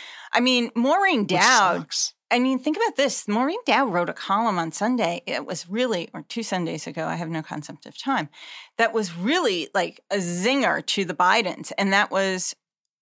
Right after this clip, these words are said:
Speaker 1: "Don't forget your seventh grandchild."
Speaker 2: Mm.
Speaker 1: Because Hunter Biden chooses not to recognize one of his children.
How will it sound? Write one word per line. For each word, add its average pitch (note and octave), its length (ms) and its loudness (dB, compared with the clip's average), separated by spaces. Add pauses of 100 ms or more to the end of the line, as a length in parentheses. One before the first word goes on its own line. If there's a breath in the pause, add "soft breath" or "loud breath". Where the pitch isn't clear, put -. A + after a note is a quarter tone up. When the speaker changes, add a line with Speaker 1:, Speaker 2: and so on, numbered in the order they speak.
(120)
Speaker 1:
"Don't A#3 200 2
forget B3 360 0
your A3 80 -2
seventh G3+ 400 0
grandchild." - 800 0 (280)
Speaker 2:
Mm. A#2+ 600 -6 (400)
Speaker 1:
Because G3 380 -2
Hunter G3 260 -2
Biden F#3 380 2
chooses F3 400 -6
not E3+ 160 -2
to F3 100 -8
recognize F3+ 560 -2
one F3 160 -6
of - 80 -14
his F#3+ 220 -6
children. A#3 560 0